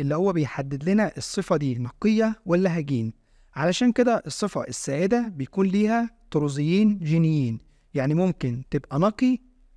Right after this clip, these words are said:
زي مثلا لون الأزهار القرمزي النقي واللي بنرمز له بالرمز اتنين آر كابيتال، وممكن الصفة دي اللي هي الصفة السائدة تكون هجين، فيبقى لون قرمزي برضه بس هجين، يعني آر كابيتال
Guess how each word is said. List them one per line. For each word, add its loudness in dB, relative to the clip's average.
زي 0
مثلا 0
لون 2
الأزهار -2
القرمزي 0
النقي 0
واللي 0
بنرمز -2
له -2
بالرمز 2
اتنين 0
آر 0
كابيتال، 0
وممكن 4
الصفة 0
دي 2
اللي 0
هي 4
الصفة -2
السائدة 0
تكون 0
هجين، -2
فيبقى -2
لون 0
قرمزي 0
برضه 2
بس -4
هجين، -2
يعني -4
آر -4
كابيتال 2